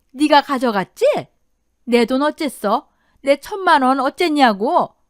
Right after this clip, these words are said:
무슨 말씀이세요, 어머님? 또 안 들리는 척할 참이냐? 오냐, 오늘 내가 아주 작정하고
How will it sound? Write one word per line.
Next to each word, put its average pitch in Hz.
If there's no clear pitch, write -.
무슨 262
말씀이세요, 381
어머님? 269
또 427
안 339
들리는 320
척할 262
참이냐? 208
오냐, 277
오늘 254
내가 254
아주 262
작정하고 262